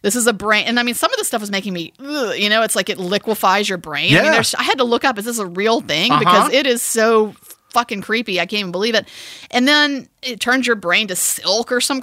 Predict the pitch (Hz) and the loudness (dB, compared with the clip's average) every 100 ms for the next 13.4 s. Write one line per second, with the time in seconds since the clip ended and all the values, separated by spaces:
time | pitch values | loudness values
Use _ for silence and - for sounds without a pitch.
0 | 226 269 165 143 175 214 180 180 208 240 | 2 4 4 0 2 2 0 -4 -2 -2
1 | 180 147 - 143 - 240 247 262 277 269 | -4 -6 -2 0 2 2 4 4 2 0
2 | - _ - 240 247 262 254 247 240 226 | -6 _ -4 -2 0 0 2 0 -4 -4
3 | - 233 208 208 214 214 214 - 208 214 | -2 -4 -2 0 2 0 -2 -4 0 0
4 | 214 202 180 185 185 196 190 175 180 196 | 0 0 2 2 0 -4 -4 -2 -2 -2
5 | 196 202 185 - - _ _ - 165 - | -4 -8 -12 -16 -20 _ _ -20 -16 -12
6 | 123 - _ _ - - 175 196 190 - | -14 -16 _ _ -14 -4 0 0 -2 -6
7 | 208 196 180 180 196 196 202 151 - - | -4 -2 0 2 2 0 -2 -4 -4 -2
8 | 196 196 202 202 185 151 165 190 190 190 | 0 0 0 0 0 -4 -4 0 0 2
9 | 180 165 139 175 190 214 185 180 - 214 | 0 -2 -4 -4 0 0 2 2 0 -4
10 | 170 160 196 214 208 196 196 170 160 160 | -4 -2 -4 -2 -4 -4 -4 -6 -4 -2
11 | 202 220 214 214 202 214 208 202 202 214 | 2 4 4 2 0 -2 -4 -2 2 2
12 | 214 - 185 - 208 208 196 196 208 190 | 0 -4 -10 -8 -6 -4 -2 -2 -2 -4
13 | 180 208 254 214 | -2 2 2 0